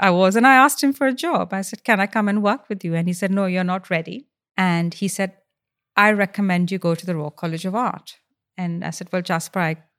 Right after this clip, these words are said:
I couldn't afford it." And he said to me, and this is also another time,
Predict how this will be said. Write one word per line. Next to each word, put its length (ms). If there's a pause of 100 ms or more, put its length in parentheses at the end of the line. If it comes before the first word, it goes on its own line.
I 60
couldn't 240
afford 400
it." 280
And 180
he 100
said 320
to 100
me, 160
and 140
this 160
is 100
also 260
another 280
time, 540